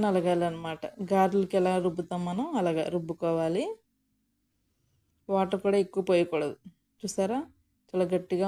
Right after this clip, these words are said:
ఉంటుంది పిండి. మధ్య మధ్యలో కలుపుకుంటూ రుబ్బుకోవాలి.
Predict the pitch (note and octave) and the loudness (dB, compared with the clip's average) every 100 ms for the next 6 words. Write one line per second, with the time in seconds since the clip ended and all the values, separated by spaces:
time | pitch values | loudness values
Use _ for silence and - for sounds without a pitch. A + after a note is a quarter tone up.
0 | F#3+ E3+ E3+ E3+ E3+ E3 G3+ G4 G#4+ _ | -2 -2 -6 -6 -6 -4 -6 -6 -10 _
1 | _ _ _ _ _ _ _ _ _ _ | _ _ _ _ _ _ _ _ _ _
2 | F#3 E3+ F3+ F3+ F#3 F#3 F3 E3 - F3+ | -10 -6 -4 -2 -2 -2 -4 -6 -6 -6
3 | F3+ - G#4 _ _ _ _ _ _ _ | -4 -6 -6 _ _ _ _ _ _ _
4 | _ _ _ _ _ _ _ _ _ _ | _ _ _ _ _ _ _ _ _ _
5 | _ _ _ _ _ _ _ _ _ _ | _ _ _ _ _ _ _ _ _ _
6 | _ _ _ _ - G3 F3 F3+ F#3 F3 | _ _ _ _ -6 -4 -4 0 2 2
7 | F3 A#3 | 2 0